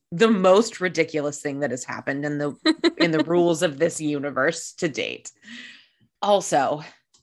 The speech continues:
Speaker 1: Strauss says that there are two other justices with her.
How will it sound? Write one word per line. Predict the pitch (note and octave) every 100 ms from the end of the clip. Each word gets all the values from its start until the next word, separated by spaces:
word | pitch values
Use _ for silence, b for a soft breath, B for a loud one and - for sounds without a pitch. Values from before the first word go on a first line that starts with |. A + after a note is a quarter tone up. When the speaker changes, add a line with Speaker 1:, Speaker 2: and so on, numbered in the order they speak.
| _ _ _ _
Speaker 1:
Strauss | - - - F3+ F3+ G3+ -
says | D3 C#3 C#3+
that | D#3+ D#3
there | D3+
are | - D3+
two | - - F3 -
other | D#3 D3 D3+ D3
justices | E3+ F#3 - A#3+ - - -
with | - - -
her. | G1+ -